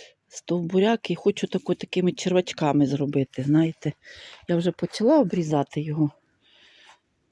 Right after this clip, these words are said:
Ну, трошечки запустила, в тому, в цьому році не стригла його, здається.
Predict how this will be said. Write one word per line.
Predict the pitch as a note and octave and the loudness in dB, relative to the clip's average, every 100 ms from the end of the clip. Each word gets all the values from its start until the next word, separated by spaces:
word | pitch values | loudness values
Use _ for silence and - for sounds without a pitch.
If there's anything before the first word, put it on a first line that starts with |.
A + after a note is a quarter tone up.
| - | -8
Ну, | F#3 G#3 - - | -4 -4 -4 -6
трошечки | F#3+ F3+ - - | -4 -4 -6 -6
запустила, | F3 F3 - G3 - D#3 C3+ | -4 -4 -6 -14 -4 0 0
в | C#3 _ - E3 | -4 _ -14 -14
тому, | - E3+ E3 | -6 -2 -2
в | D3+ | -4
цьому | - E3+ E3 | -4 0 2
році | E3+ D#3 - E3 | 2 -2 -2 -2
не | D#3+ | -2
стригла | - D3 C3 C3+ C3+ | -4 -2 -2 0 0
його, | C3+ C3+ | 0 -2
здається. | B2+ C3 B2+ B2+ - | -2 -2 -4 -6 -14